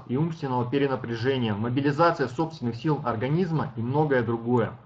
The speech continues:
Элиф восемь заменяет кучу других продуктов. То есть, пользуясь одним этим продуктом, вы можете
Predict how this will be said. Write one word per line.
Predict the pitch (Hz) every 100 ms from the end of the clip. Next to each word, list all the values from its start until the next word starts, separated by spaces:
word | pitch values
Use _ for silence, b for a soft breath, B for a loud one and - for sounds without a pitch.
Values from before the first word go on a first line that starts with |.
| - b b b -
Элиф | 139 220 220
восемь | 190 226 160 123
заменяет | 127 147 175 156 - - -
кучу | 202 - 127
других | 95 101 113 131 180
продуктов. | - 135 120 156 151 107 98 -
То | 131
есть, | 131
пользуясь | - 208 170 156 143
одним | 131 175 151
этим | 156 151 120
продуктом, | 127 123 196 196 120
вы | 117
можете | 151 170 147 143 120 107